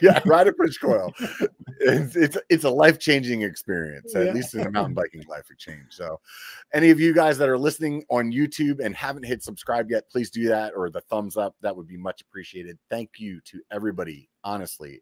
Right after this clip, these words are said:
Speaker 1: out there on Patreon. Means a ton to, to, to me that you guys are supporting the channel. And if you wanna just leave here with something for free, just remember,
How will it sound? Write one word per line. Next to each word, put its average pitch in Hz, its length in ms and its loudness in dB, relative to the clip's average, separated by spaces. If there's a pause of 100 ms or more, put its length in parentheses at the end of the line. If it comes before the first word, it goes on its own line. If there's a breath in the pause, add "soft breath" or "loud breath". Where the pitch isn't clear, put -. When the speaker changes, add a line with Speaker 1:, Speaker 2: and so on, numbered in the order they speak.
Speaker 1:
out 92 180 -8
there 92 160 -8
on 90 100 -12
Patreon. 85 460 -14 (360 soft breath)
Means 98 360 -4
a 90 60 -2
ton 90 440 -4
to, 85 320 -6
to, 82 280 -8
to - 160 -14
me 90 260 -6
that 82 140 -10
you 78 80 -12
guys 80 220 -8
are 78 60 -14
supporting 87 360 -12
the 78 80 -16
channel. 87 460 -12 (400 loud breath)
And 107 300 4
if 127 200 4
you 175 220 0
wanna 160 220 4
just 120 300 0
leave 110 280 2
here 101 200 2
with 85 140 -2
something 92 240 -6
for 82 120 -12
free, 87 380 -6 (260 loud breath)
just 135 180 6
remember, 98 500 4